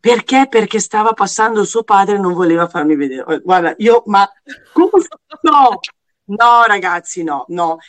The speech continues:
Ma io dovevo ascoltarmi dall'inizio. L'extension avevano parlato con me, erano un segnale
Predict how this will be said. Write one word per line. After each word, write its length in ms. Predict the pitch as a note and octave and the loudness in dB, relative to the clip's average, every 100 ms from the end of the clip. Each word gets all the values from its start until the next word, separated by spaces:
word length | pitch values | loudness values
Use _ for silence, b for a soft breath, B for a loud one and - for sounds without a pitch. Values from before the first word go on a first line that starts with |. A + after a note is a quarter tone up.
| _ | _
Ma 120 | G3 | -10
io 120 | A#3+ | -6
dovevo 300 | A3 A3 A3+ | -4 -2 -2
ascoltarmi 640 | G#3 - F3+ E3+ G#3+ G#3 G3 | -4 -4 -6 2 2 2 0
dall'inizio. 680 | F#3 F3+ F#3 F3+ - - | 0 0 0 0 -2 -2
L'extension 760 | F3+ A3 - B3 B3 C#4 - B3+ | 2 2 0 2 4 4 2 -2
avevano 380 | G#3+ A3 A3 G#3+ | 2 2 0 0
parlato 360 | G3 G#3+ A3+ | 0 0 -2
con 140 | F3+ F#3+ | -4 -2
me, 180 | G3+ - | -2 0
erano 380 | G3+ A#3 A#3+ G#3 | 0 2 2 -2
un 80 | |
segnale 760 | F#3 - G3 F#3+ G3+ G3+ F3 | -4 -6 -4 0 0 0 -2